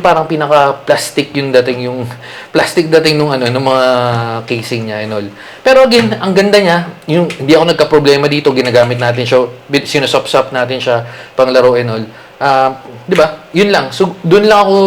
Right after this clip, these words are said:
dun lang sila nagtalo, dun sa three, ah, tsaka number four. Tapos at the same time, ah, same layout siya nung, ah,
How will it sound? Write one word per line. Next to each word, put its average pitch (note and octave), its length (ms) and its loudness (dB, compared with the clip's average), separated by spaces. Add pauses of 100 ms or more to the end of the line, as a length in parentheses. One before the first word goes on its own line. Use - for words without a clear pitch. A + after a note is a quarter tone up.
(240)
dun F3+ 300 -2
lang F3+ 160 2
sila E3+ 240 2
nagtalo, C3 480 2
dun C3 160 -4
sa C3+ 320 -2
three, D#3 340 -2 (300)
ah, C3 320 2
tsaka C3+ 240 0
number B2+ 340 2
four. A2+ 300 -2 (420)
Tapos F#3+ 240 2
at F#3+ 160 0
the D#3 100 -6
same F3+ 220 -2
time, C#3+ 400 0 (720)
ah, D3 160 2
same F#3+ 240 -2
layout E3 400 2
siya D#3+ 160 0
nung, E3 480 -4
ah, A#2+ 560 -4